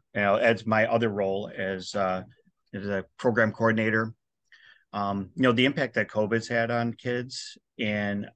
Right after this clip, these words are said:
I s-, see it more and more with the, the math and less with the English, but,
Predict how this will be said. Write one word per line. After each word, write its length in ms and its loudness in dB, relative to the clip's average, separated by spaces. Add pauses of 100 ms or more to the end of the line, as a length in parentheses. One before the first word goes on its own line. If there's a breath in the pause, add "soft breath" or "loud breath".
I 100 -4
s-, 440 -12 (320)
see 280 -4
it 100 0
more 200 6
and 100 6
more 260 2
with 180 -12 (220)
the, 360 -2 (220)
the 60 -12
math 500 -6
and 300 -8
less 260 -4
with 140 -12
the 200 -8
English, 460 -4
but, 220 -2